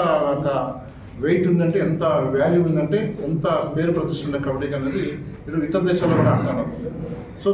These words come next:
దాంతోపాటు కూడా ఈరోజు ఈ సంవత్సరం ప్రారంభమైన, ఈ సంవత్సరం ఆ-, ఆడదాం ఆంధ్ర, ఈ సంవత్సరం only ఎడిసిన్ ప్రారంభం మాత్రం, ఎడిసిన్ మాత్రమే, ఎడిసిన్ యొక్క, ఎడిసిన్ మాత్రం. ప్రతి సంవత్సరం డిసెంబర్లో అందరినీ కూడా క్రీడా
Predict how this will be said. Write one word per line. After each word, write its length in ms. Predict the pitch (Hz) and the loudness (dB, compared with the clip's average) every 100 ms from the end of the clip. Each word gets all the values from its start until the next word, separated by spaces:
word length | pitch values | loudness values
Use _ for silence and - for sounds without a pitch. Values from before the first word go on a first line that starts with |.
| 190 | 2
దాంతోపాటు 540 | 170 202 208 202 202 | 4 6 6 6 4
కూడా 180 | 196 202 190 | 4 4 6
ఈరోజు 280 | 190 190 185 170 - - - - 165 | 6 6 6 4 0 -6 -10 -4 0
ఈ 40 | |
సంవత్సరం 540 | 170 196 196 202 196 | 4 4 4 4 4
ప్రారంభమైన, 520 | 175 175 185 180 175 175 160 - - - - | 4 4 4 4 4 4 2 -2 -6 -10 -2
ఈ 20 | 165 | 0
సంవత్సరం 380 | 175 190 190 160 | 4 2 4 4
ఆ-, 300 | - 175 139 | 4 2 2
ఆడదాం 320 | 151 175 185 185 165 | 2 4 4 2 2
ఆంధ్ర, 220 | 165 165 - 156 | 2 2 0 -2
ఈ 20 | 147 | -2
సంవత్సరం 260 | 175 185 170 | 0 2 2
only 160 | 170 185 156 | 2 2 2
ఎడిసిన్ 320 | 156 - 196 - | 2 4 4 4
ప్రారంభం 300 | 156 160 160 | 2 2 2
మాత్రం, 240 | 147 143 135 | 0 0 0
ఎడిసిన్ 260 | 139 143 151 | 0 0 0
మాత్రమే, 300 | 143 - 123 - - - - 147 | 0 0 0 -4 -10 -16 -10 -6
ఎడిసిన్ 320 | 147 151 185 175 | -2 0 4 4
యొక్క, 160 | 170 156 139 139 135 - - - - - | 4 4 4 2 -2 -6 -12 -16 -18 -8
ఎడిసిన్ 220 | 147 160 170 | -4 0 2
మాత్రం. 180 | 175 175 | 2 0
ప్రతి 180 | 165 202 196 | 2 4 4
సంవత్సరం 320 | 190 196 208 175 160 | 4 4 4 2 0
డిసెంబర్లో 580 | - 208 202 196 202 196 170 147 - - - - - 156 | 2 4 6 6 6 4 2 -2 -4 -4 -6 -8 -6 2
అందరినీ 340 | 202 240 240 214 | 4 6 6 8
కూడా 140 | 208 - - - - 226 - - - | 6 4 0 -2 2 4 6 4 4
క్రీడా 240 | 180 202 | 4 6